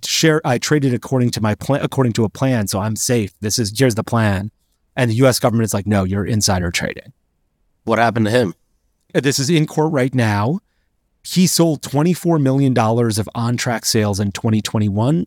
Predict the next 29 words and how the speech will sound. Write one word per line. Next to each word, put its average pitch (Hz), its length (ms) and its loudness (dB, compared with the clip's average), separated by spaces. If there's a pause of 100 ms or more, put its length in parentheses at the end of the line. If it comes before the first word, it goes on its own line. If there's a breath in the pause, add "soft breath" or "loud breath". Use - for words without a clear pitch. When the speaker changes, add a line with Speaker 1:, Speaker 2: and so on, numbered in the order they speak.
Speaker 1:
under 117 360 2
his 110 200 0
ten 117 280 -2
B 107 160 0
five 101 340 0
one 98 320 -2
plan. 113 480 2 (840)
You 123 160 2
know, 107 80 2
he 117 100 -2
sold 131 200 0
twenty-four 151 360 0
million 131 320 2
dollars 143 720 0 (400)
and 127 160 -2
the 120 40 -2
stock - 380 0
declined 127 600 0 (200)
from 113 220 -2
thirty-two 151 480 2
dollars 135 460 2
when 120 100 -2
he 107 60 -2
started 123 340 0
selling 147 320 2
to - 160 -8
under 120 240 0
ten 117 220 -4
dollars. 156 580 0